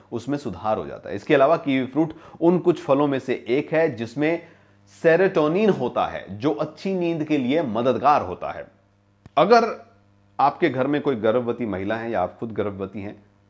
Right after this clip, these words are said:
तो कीवी फ्रूट के बहुत सारे फायदे हैं। गर्भ अवस्था में ये बहुत लाभकारी होता है। मैं बार बार बोल रहा हूं, इसमें विटामिन सी बहुत होता है, इसके साथ साथ फोलेट भरपूर मात्रा में होता है। गर्भवती महिलाएं जो हैं उनको फोलेट की बहुत ज़रूरत होती है।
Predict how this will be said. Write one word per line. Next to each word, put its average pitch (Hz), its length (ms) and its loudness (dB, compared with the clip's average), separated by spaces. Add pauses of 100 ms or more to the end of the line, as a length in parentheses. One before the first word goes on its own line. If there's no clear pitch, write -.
(100)
तो 104 60 -18
कीवी 110 340 -8
फ्रूट 120 360 -10
के 131 100 -6
बहुत 101 340 -8
सारे 139 160 -6
फायदे 135 320 -10
हैं। 110 240 -16 (380)
गर्भ 156 260 6
अवस्था 131 600 4
में 156 360 0
ये 123 200 0
बहुत 139 440 2
लाभकारी 98 480 2
होता 82 280 -2
है। 135 200 2
मैं 104 180 -2
बार 98 180 2
बार 135 160 4
बोल 127 160 0
रहा 139 100 4
हूं, 135 40 0
इसमें 117 200 -4
विटामिन 98 340 -4
सी 98 160 -8
बहुत 95 360 -2
होता 143 260 2
है, 135 180 2
इसके 123 220 -6
साथ 92 200 -6
साथ 131 160 -2 (380)
फोलेट 175 400 4
भरपूर 123 400 -2
मात्रा 143 340 0
में 143 100 -2
होता 131 280 2
है। 139 240 -4 (280)
गर्भवती 175 460 2
महिलाएं 131 440 0
जो 123 100 -2
हैं 113 100 -2
उनको 135 260 -2
फोलेट 120 400 0
की 131 80 -4
बहुत 101 320 -4
ज़रूरत 104 400 0
होती 147 220 -2
है। 139 220 0